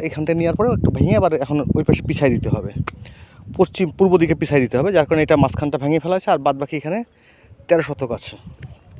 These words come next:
তো এই তেরো শতকের যারা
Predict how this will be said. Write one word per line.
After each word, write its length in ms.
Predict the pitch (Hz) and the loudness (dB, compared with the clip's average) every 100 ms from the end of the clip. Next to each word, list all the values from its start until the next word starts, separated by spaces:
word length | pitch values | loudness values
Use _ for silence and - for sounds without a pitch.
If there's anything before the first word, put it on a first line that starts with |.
| - - - - - - - - | -20 -20 -18 -14 -12 -12 -12 -16
তো 60 | - 156 | -12 -8
এই 40 | 185 | -4
তেরো 160 | 175 175 | -4 -4
শতকের 420 | 185 180 190 196 - - - - - - - - - - _ | -6 -6 -4 -4 -6 -20 -20 -20 -20 -20 -20 -20 -20 -20 _
যারা 140 | 180 | 4